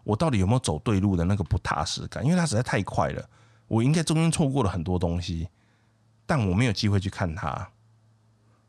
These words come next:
这样。所以，嗯，好，而且它还出了三代，然后三代还有一个外挂程式，然后可以叫，呃，不是外挂程式，就是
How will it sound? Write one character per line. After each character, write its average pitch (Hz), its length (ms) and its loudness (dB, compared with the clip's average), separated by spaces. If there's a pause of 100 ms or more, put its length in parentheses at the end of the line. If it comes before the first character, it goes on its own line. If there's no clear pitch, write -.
(140)
这 120 100 0
样。 78 180 -4 (520)
所 - 140 -2
以， 120 220 -2 (140)
嗯， 98 280 0
好， 82 280 -2
而 127 40 4
且 135 100 2
它 117 80 4
还 123 80 2
出 123 120 2
了 107 60 4
三 98 280 2
代， 98 140 0
然 82 100 -2
后 87 80 0
三 131 160 2
代 131 80 4
还 107 100 4
有 92 40 4
一 90 60 2
个 98 100 0
外 110 200 2
挂 85 300 0 (320)
程 87 220 -4
式， 85 400 -4
然 90 220 -6
后 101 200 4
可 95 200 -4
以 92 40 -2
叫， 98 380 0
呃， 101 100 -2
不 95 120 -2
是 175 80 0
外 196 120 2
挂 170 120 2
程 110 180 2
式， 117 80 2
就 135 140 0
是 135 80 0